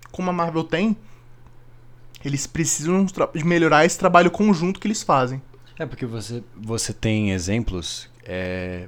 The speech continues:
Speaker 2: por isso que o que a Disney e Marvel fez é um bagulho muito à frente do tempo quando eles fizeram,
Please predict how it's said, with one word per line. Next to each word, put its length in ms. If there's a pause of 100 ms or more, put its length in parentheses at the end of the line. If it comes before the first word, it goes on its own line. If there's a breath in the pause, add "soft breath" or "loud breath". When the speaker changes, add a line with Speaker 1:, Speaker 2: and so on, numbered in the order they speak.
Speaker 2:
por 120
isso 180
que 140
o 80
que 180
a 140
Disney 380
e 20
Marvel 340
fez 420
é 80
um 80
bagulho 360
muito 760
à 80
frente 400
do 80
tempo 300
quando 140
eles 160
fizeram, 340